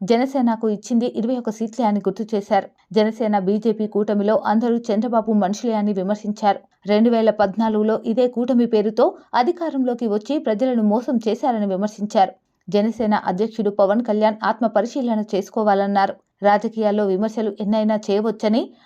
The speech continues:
అయితే వాటికి ఆధారాలు చూపించాలన్నారు. రుణమాఫీ పేరుతో రైతులను మోసం చేసిందెవరని నిలదీశారు. అప్పుడు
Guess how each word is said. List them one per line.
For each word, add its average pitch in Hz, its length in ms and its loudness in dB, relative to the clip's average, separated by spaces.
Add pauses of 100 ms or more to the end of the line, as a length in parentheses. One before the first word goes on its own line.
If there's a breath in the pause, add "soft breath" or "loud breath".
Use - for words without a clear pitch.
అయితే 302 320 2
వాటికి 233 440 -4
ఆధారాలు 220 480 0
చూపించాలన్నారు. 208 880 0 (300)
రుణమాఫీ 220 440 4
పేరుతో 214 440 0
రైతులను 214 420 2
మోసం 220 440 0
చేసిందెవరని 214 640 0
నిలదీశారు. 208 720 0 (260)
అప్పుడు 214 380 2